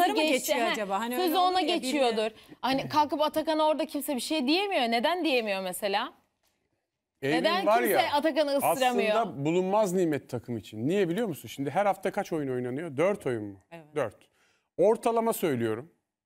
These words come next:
Speaker 3: Hani Acun abi denk kurdu ya takımları. Ki öyle oluyor gerçekten. Ortalama olarak iki bu takım kazanır, iki bu takım kazanır. Doğru mu?
Speaker 2: Evet.
Speaker 3: E sen birinde Evrimi yazsan zaten geriye kalıyor bir kişi.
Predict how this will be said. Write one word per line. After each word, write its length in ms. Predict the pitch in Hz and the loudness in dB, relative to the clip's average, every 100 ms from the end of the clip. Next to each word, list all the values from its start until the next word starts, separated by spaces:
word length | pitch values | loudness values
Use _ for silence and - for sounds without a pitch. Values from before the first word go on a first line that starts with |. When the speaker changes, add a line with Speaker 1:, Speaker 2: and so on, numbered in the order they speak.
| _ _ | _ _
Speaker 3:
Hani 220 | 120 127 113 - _ _ _ - | -6 -6 -6 -12 _ _ _ -4
Acun 220 | 139 151 | 0 2
abi 300 | 156 151 131 | 2 0 0
denk 200 | 160 156 | -2 -2
kurdu 220 | 151 156 | -6 -4
ya 100 | 208 | -4
takımları. 460 | 131 110 110 104 98 _ _ | -6 -8 -8 -10 -14 _ _
Ki 120 | 202 - | -12 0
öyle 240 | 220 208 | 2 4
oluyor 220 | 151 120 110 | 4 2 -2
gerçekten. 560 | 107 101 101 - 170 - _ _ - | -2 -6 -14 -16 -18 -18 _ _ 0
Ortalama 520 | 220 233 226 220 196 | 2 4 2 0 2
olarak 260 | 165 170 180 - | 0 0 -4 -8
iki 260 | 202 247 214 | -4 -2 -2
bu 100 | 226 | -2
takım 280 | 196 196 175 | -2 -2 -2
kazanır, 440 | 185 190 208 - - | -2 -2 -4 -8 -12
iki 240 | 185 208 - | -10 -10 -8
bu 140 | 208 | -6
takım 240 | 185 151 139 | -4 -6 -8
kazanır. 360 | 120 113 113 | -8 -8 -8
Doğru 260 | 143 185 214 | -4 -4 -4
mu? 180 | 139 104 - | -8 -10 -14
Speaker 2:
Evet. 320 | 202 185 220 | -14 -14 -10
Speaker 3:
E 40 | 127 | -2
sen 320 | 196 214 214 | 0 2 2
birinde 380 | 226 220 220 - | 2 2 0 2
Evrimi 380 | 208 214 226 226 | 0 2 0 2
yazsan 360 | 175 - 156 | 0 -2 -4
zaten 440 | 143 143 - 196 - _ _ - | 0 -2 -2 -8 -8 _ _ -4
geriye 300 | 226 240 240 | 0 2 0
kalıyor 300 | 226 233 220 | 0 0 0
bir 100 | 208 | -2
kişi. 340 | - - 135 | -6 -6 -6